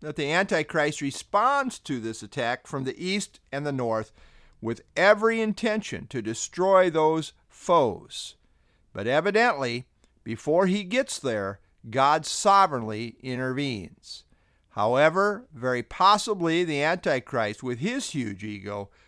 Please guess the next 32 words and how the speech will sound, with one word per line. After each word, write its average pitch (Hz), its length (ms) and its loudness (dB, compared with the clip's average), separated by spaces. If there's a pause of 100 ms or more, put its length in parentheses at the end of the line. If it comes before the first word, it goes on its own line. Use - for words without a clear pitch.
(120)
will 113 140 -4
then 170 240 0
take 170 240 -6
credit 135 460 -2
for 120 140 -6
their 110 180 -4
destruction. 120 680 -4 (680)
Doctor 135 320 -2
John 147 340 2
Whitcomb 175 320 -4
said, 156 420 2 (360)
"Perhaps 196 440 2
claiming 202 460 0
that 175 160 2
he, 165 400 0 (160)
Antichrist, 147 720 -2
destroyed 175 480 0
the 180 100 -4
northern 196 400 0
army 123 460 0 (320)
in 135 140 -8
the 139 80 2
land 175 320 2
of 175 100 -2
Israel, 117 460 -4 (220)
leaving 190 500 0
the 208 80 4
beast, 185 640 -4 (180)
Antichrist, 135 920 -2 (280)
in 127 200 -4
full 185 420 2
control 110 720 -4